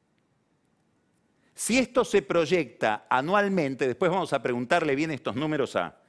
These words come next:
Alfonso, que es el que sabe, daría un número parecido a cuarenta y seis, cuarenta y seis punto tres por ciento.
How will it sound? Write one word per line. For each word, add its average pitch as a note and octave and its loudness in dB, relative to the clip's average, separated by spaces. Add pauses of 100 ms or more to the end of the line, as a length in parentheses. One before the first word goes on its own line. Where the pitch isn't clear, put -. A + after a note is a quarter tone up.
(360)
Alfonso, B2 0
que C3+ -6
es C3+ -2
el C#3+ -2
que D3+ -2
sabe, C3+ -2 (460)
daría F3 2
un G#3+ 0
número G#3+ 0 (340)
parecido G3 0
a - 0
cuarenta D3+ 0
y C3 0
seis, G3 0
cuarenta C3+ -2
y B2 -4
seis D3+ -2
punto C3 -6
tres A#2+ -6
por G2+ -6
ciento. C2+ -16